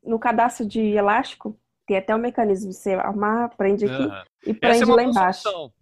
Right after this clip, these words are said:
Speaker 2: Essa é uma boa solução. Essa solução é muito usada principalmente pro pessoal do triatlon por causa da transição, né, pra facilitar, mas eu acho que é um, a, eu usei uma vez só o, o cadarço de elástico e não vi problema nenhum.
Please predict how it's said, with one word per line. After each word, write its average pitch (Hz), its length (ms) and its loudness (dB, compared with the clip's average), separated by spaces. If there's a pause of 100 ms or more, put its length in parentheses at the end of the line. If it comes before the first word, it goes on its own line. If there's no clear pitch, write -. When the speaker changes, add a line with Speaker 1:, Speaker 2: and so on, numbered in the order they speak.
(140)
Speaker 2:
Essa 139 220 -4
é 175 60 0
uma 165 60 -4
boa 175 120 -4
solução. 156 540 -4
Essa 113 180 -10
solução 131 360 -6
é - 20 -2
muito 156 240 -8
usada 147 260 -2
principalmente 139 440 -12
pro 127 120 -20
pessoal 131 300 -8
do 123 100 -18
triatlon 131 500 -4
por - 140 -18
causa 120 260 -6
da 117 380 -4 (140)
transição, 127 600 -6
né, 123 200 -4
pra 120 120 -12
facilitar, 120 600 -8
mas 143 320 -8
eu 139 180 -6
acho 143 240 -8
que 165 80 -10
é 160 60 -6
um, 151 260 -12
a, 120 420 -8
eu 139 200 -10
usei 160 320 -10
uma 202 180 -6
vez 165 240 -8
só 156 300 -6
o, 123 540 -10
o 107 40 -20
cadarço 117 320 -10
de 139 80 -12
elástico 123 460 -8
e 160 60 -10
não 160 180 -12
vi 165 240 -12
problema 156 400 -10
nenhum. 139 280 -10